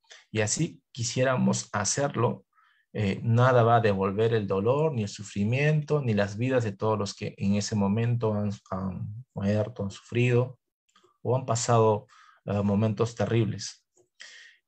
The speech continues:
Eh, me parece, eh, que recordarlos como ciudadanos valientes, comprometidos con la patria que representaba el suelo donde nacieron, es nuestro homenaje, y que estos hechos no se vuelvan a repetir.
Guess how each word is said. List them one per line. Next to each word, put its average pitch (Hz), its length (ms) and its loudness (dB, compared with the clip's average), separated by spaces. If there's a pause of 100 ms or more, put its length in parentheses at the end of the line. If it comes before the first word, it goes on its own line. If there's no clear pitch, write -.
(140)
Eh, 98 300 -2
me 104 140 0
parece, 120 540 0
eh, 95 340 -4 (640)
que 131 240 -6
recordarlos 117 920 2 (140)
como 110 240 -4
ciudadanos 107 500 0
valientes, 117 680 -2
comprometidos 98 640 -2
con 95 180 -2
la 92 160 -6
patria 107 500 0
que 110 120 2
representaba 104 680 2
el 98 120 2
suelo 135 420 2
donde 117 280 4
nacieron, 104 580 0 (1040)
es 120 160 2
nuestro 117 320 0
homenaje, 104 400 2 (1500)
y 113 140 -8
que 110 120 -4
estos 110 300 -8
hechos 113 340 -2
no 107 200 2
se 107 160 -4
vuelvan 104 420 0
a - 100 -10
repetir. - 440 -10